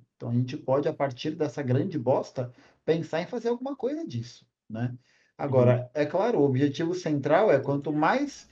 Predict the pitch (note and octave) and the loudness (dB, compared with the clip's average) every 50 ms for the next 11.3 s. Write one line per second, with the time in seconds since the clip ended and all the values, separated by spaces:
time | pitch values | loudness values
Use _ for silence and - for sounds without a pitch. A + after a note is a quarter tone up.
0 | _ - - _ _ - C#3+ C3 D3 C#3+ - - D3+ B2+ B2 E3+ D#3+ D#3 E3+ D#3+ | _ -20 -20 _ _ -6 -6 -4 -6 -8 -4 -4 -4 -4 -4 -4 -2 -2 -2 -2
1 | - D#3+ D#3 D3+ C#3 C3 B2+ B2 A#2+ C#3+ D#3 - - E3+ D#3+ - E3 D#3+ D#3+ E3 | 0 2 6 6 6 8 6 6 4 2 2 0 -2 -4 -2 -2 0 2 4 4
2 | D#3 C#3 B2+ A#2+ A#2+ A2+ G#2 - - - - _ _ - A#2 C3+ D#3+ G3 G#3+ A3 | 6 6 6 4 4 2 0 -6 -12 -20 -20 _ _ -2 2 2 2 2 0 0
3 | G#3+ G#3+ G3+ F#3+ F#3 F3+ E3+ E3+ F3 E3 E3+ E3+ D#3+ E3 D#3+ D#3+ D#3+ - - - | 0 2 4 6 8 8 6 6 6 6 4 4 4 0 -4 -4 -6 -6 -2 0
4 | D3+ D3+ D3 - D#3 D3 D3+ D3+ C#3 C3+ B2+ A#2+ A#2+ A#2+ A#2 A#2 A#2 B2 B2 C3 | 2 2 2 0 -4 -2 -2 -2 0 0 2 2 2 2 2 2 4 2 2 2
5 | B2+ B2+ C3 C3 B2 B2 A#2 A#2+ A#2 - - G#3+ A#3+ A#3 - - - - _ _ | 0 0 -2 -2 -2 -2 -2 -2 -2 0 -2 -2 -2 -2 -6 -10 -20 -20 _ _
6 | _ - E3 A3 D4 E4+ - A3 F#3 D#3+ D3+ D3+ D3 C#3+ B2 B2+ B2 A#2+ A#2 A#2+ | _ 2 2 4 4 2 0 -2 -2 -2 2 4 6 6 6 6 4 4 4 4
7 | A#2 A2 G#2+ G#2+ - - _ _ _ _ _ _ _ _ _ _ _ _ _ _ | 4 2 -2 -6 -12 -18 _ _ _ _ _ _ _ _ _ _ _ _ _ _
8 | - F#3+ G3+ E3+ C3+ A#2+ B2 D#3+ A3+ D4 E4 C4 - - G3+ F3+ E3+ D3+ E3 D#3 | 2 4 4 4 4 2 0 0 0 0 -2 -4 -2 0 0 0 0 -2 -2 -2
9 | D#3 D3+ C#3 C3 C3 C#3 F3+ G3 C3 C3 - _ _ _ _ _ _ _ _ _ | 0 2 2 2 2 2 0 -4 -6 -10 -14 _ _ _ _ _ _ _ _ _
10 | _ _ - B2+ B2+ B2+ C#3+ G3+ A#3+ D4 - - - - _ - F3 G#3 - - | _ _ -2 2 4 4 4 2 0 -2 -6 -8 -14 -18 _ -12 -12 -12 -14 -16
11 | - - - B2 A#2+ A#2 | -14 -10 -8 -8 -8 -10